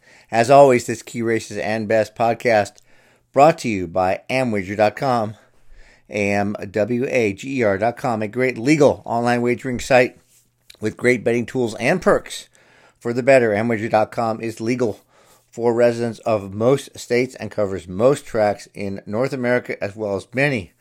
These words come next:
around the world. Check it out at amwager dot com. You can also get the Key Races and Bets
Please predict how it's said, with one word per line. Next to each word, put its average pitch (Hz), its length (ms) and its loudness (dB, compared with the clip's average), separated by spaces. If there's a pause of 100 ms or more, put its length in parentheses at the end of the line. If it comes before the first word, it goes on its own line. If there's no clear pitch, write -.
(380)
around 104 360 -2
the 110 80 -6
world. 107 460 2
Check 135 220 -4
it 131 80 2
out 123 300 4 (100)
at 104 80 0
amwager 107 380 -2
dot 104 200 0
com. 110 320 -2
You 95 60 -8
can 104 160 -8
also 95 240 -8
get 101 260 -6
the 98 260 -6 (440)
Key 110 160 -10
Races 104 380 -4
and 107 280 -6
Bets 101 340 -2